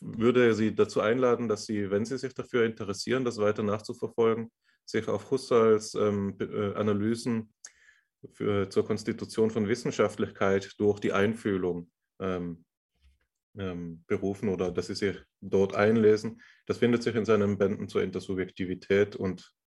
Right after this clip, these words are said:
äh, der, zur intersubjektiven Phänomenologie.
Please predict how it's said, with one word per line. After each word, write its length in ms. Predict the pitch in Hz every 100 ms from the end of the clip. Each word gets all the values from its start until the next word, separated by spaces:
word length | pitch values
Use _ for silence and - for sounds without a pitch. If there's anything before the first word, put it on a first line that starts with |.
| _ _ -
äh, 220 | 101 98
der, 280 | 101 104 98
zur 220 | - 104
intersubjektiven 800 | 98 110 107 98 90 101 92 90
Phänomenologie. 720 | 92 90 87 87 87 92 87